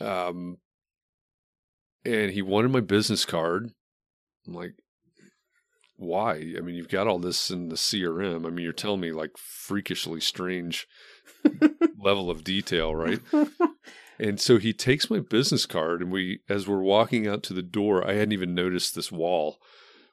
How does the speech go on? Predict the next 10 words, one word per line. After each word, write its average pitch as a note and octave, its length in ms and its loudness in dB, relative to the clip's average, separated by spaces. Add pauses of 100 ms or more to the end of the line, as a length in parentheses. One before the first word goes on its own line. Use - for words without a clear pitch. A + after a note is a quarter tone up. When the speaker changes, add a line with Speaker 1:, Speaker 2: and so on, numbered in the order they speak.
Speaker 1:
when G#2 200 -4
I F2 40 -2
was E2+ 200 -6
walking F2+ 360 0
in. G#2+ 220 -4 (580)
He A2 220 -6
has F#2 300 0
an F#2 60 -4
entire G#2 640 -2 (180)
wall E2 840 -2